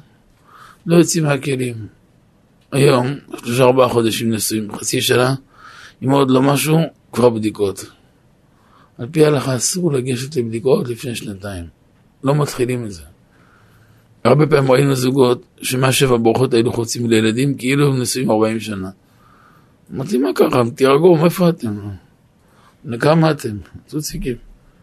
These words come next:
תכילו אחד את השני, תבנו בית." גם יש לזכור שעצם הלחץ של בני זוג, הוא מפריש הורמון שקוטל את מה שקוטל.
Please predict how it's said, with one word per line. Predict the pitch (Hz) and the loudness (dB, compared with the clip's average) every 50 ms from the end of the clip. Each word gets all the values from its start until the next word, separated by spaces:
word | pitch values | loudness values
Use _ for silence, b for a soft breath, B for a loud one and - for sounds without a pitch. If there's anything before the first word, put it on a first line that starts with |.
| b b b b b b b b b _ _ | b b b b b b b b b _ _
תכילו | - 117 120 147 165 175 170 147 | -8 -2 2 4 6 6 6 6
אחד | 151 147 | 4 2
את | 151 - | 2 0
השני, | 123 113 127 131 123 117 113 113 | -2 -2 0 0 0 0 0 0
תבנו | 113 127 113 127 165 170 160 151 | 0 0 2 4 4 4 4 4
בית." | 139 127 120 117 110 113 113 - - - _ _ _ _ _ _ _ _ _ _ _ _ _ _ _ _ _ _ _ _ _ _ b b b b b b b b b b b - - - - - _ _ _ _ _ _ _ - 123 | 2 2 2 2 0 -2 -6 -10 -16 -20 _ _ _ _ _ _ _ _ _ _ _ _ _ _ _ _ _ _ _ _ _ _ b b b b b b b b b b b -16 -20 -20 -20 -20 _ _ _ _ _ _ _ -2 0
גם | 131 135 156 | 2 2 4
יש | 165 - 139 | 2 0 0
לזכור | 139 131 135 - - 160 131 123 120 131 127 - _ _ _ _ _ - | -2 -2 -2 0 2 2 4 4 2 0 -4 -8 _ _ _ _ _ -8
שעצם | - - 143 147 147 - 147 143 127 123 | -2 2 2 2 2 2 2 2 2 2
הלחץ | 120 127 135 120 120 120 113 - | 2 2 2 2 0 0 0 0
של | - 120 | 0 0
בני | 110 110 113 113 113 | 0 0 0 0 0
זוג, | 113 139 170 160 151 143 - _ _ _ _ B B B B B B B B B B B | 2 2 2 0 0 -2 -10 _ _ _ _ B B B B B B B B B B B
הוא | 123 123 | -2 0
מפריש | 123 110 - 151 151 131 - - | 0 0 2 2 2 2 2 4
הורמון | 135 123 123 135 156 165 175 180 170 - - _ _ - | 4 4 6 6 6 6 4 4 2 -2 -8 _ _ -12
שקוטל | - - - - 131 127 123 - 139 127 | -10 -10 -6 -4 -2 -2 2 2 2 2
את | 120 - | 0 0
מה | 123 120 | -2 -4
שקוטל. | 107 110 107 - 95 92 - 87 90 82 | -4 -6 -6 -8 -8 -6 -4 -4 -4 -4